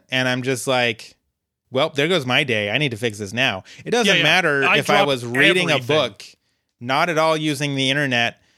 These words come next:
Speaker 1: My wife is, is, you know, out. I'm the
Speaker 2: Mm-hmm.
Speaker 1: only one inconvenienced, but I'm not even inconvenienced 'cause I was just reading a book.
Speaker 2: Right, but, but, like, your Sonos doesn't work anymore. You're like,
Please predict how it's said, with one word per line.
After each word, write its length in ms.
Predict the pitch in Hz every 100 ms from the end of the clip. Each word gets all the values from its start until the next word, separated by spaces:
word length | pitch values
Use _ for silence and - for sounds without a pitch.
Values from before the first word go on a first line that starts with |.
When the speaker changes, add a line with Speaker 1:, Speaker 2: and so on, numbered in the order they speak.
| _ _
Speaker 1:
My 160 | 120 123
wife 360 | 117 131 139 156
is, 360 | 143 139 -
is, 520 | - 127 123 113 110 -
you 180 | - 123
know, 460 | 117 113 110 101 - _ -
out. 500 | 123 143 147 - - _ _ _ _ _
I'm 200 | 117 135
the 100 | 147
Speaker 2:
Mm-hmm. 100 | 135
Speaker 1:
only 140 | 143 151
one 180 | 151 156
inconvenienced, 800 | 156 151 135 139 147 151 160 -
but 80 |
I'm 140 | 117 131
not 160 | 135
even 200 | 135 131
inconvenienced 800 | 127 127 127 113 120 131 143 -
'cause 140 | 120 117
I 80 |
was 100 | 113
just 160 | 120 104
reading 320 | 101 113 123
a 60 | 110
book. 400 | 107 127 - - _ _ _ _ _
Speaker 2:
Right, 260 | 175 165 131
but, 140 | 190 -
but, 220 | 160 185 170
like, 280 | 175 160
your 180 | 147 170
Sonos 500 | - 180 170 170 156
doesn't 240 | 160 147 131
work 180 | 135
anymore. 320 | 131 127 123 123
You're 120 | 123
like, 180 | 127